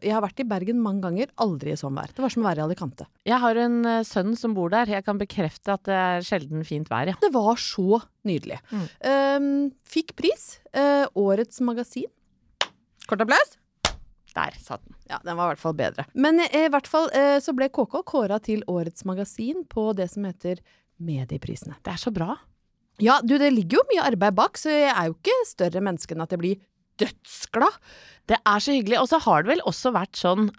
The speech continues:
Speaker 2: at bladbransjen har ligget litt nede for telling.
Speaker 1: Ja.
Speaker 2: Ikke sant? Så da unner man at dere får det til.
Speaker 1: Ja, det var, kjentes ut som
Speaker 2: Ja.
Speaker 1: folk unna at vi, eh, fikk det til. Så det ble en heidundrende fest,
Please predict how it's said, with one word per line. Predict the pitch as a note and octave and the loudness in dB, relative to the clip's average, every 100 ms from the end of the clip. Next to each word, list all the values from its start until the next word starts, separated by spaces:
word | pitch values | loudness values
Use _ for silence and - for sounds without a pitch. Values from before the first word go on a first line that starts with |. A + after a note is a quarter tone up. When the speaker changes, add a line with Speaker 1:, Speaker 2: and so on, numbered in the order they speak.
| - | -2
Speaker 2:
at | A3+ - | -2 -2
bladbransjen | E3 A#3+ D#4 D#3+ D3 C#3+ C#3 - B3+ | -2 2 4 2 0 -2 -4 -2 -2
har | B3 | 0
ligget | C4 C4 C3+ C#3 | -2 -4 -6 -4
litt | E3+ - | -4 -2
nede | A3+ E3 C3+ | 0 0 -4
for | D3+ | -8
telling. | - - E3 A#2+ B2 C3 - A#3 | -8 -4 -4 -2 -2 -4 -4 2
Speaker 1:
Ja. | A3+ D4+ - - | 4 4 2 -4
Speaker 2:
Ikke | A#3 C4 | -2 0
sant? | D4+ C4+ | -2 0
Så | B3+ | 0
da | C#4+ - | 0 2
unner | D#4+ A3 C3+ C3 | 4 4 2 -2
man | E3 G#3+ - | -2 -2 -2
at | A3+ - | -4 0
dere | G#3+ A#3+ | -2 -2
får | - D#4+ D#3+ A#2+ | 2 4 4 2
det | B2+ | 0
til. | G#3 A#3 F#3 | 2 4 4
Speaker 1:
Ja, | F#4 - _ E4 | 2 0 _ -4
det | F#4 | 2
var, | F4+ | 2
kjentes | - G4+ D#4+ G#3+ F3+ C4+ | 0 0 0 0 -4 -8
ut | - | 0
som | A#3+ | 2
Speaker 2:
Ja. | D4+ | 4
Speaker 1:
folk | B3+ C4+ - | 2 -2 0
unna | C4+ G3 D#3 G3 - | 2 2 0 0 0
at | F#3 - | -4 -2
vi, | F#3+ F#3+ | -2 0
eh, | G3 G3 | 0 -2
fikk | G3 G#3 | -4 -10
det | C#3 | -6
til. | D#3 | -6
Så | - | 0
det | A#3+ A3 | 0 2
ble | G#3 A3+ D4 _ _ - - - | 2 4 2 _ _ -20 -16 -2
en | C4 C4 | 2 2
heidundrende | - G#3 A3+ A3+ G3 D#3 C#3+ D3+ - | 0 0 2 0 0 0 -2 -4 -2
fest, | A#4 - - | -2 -4 -12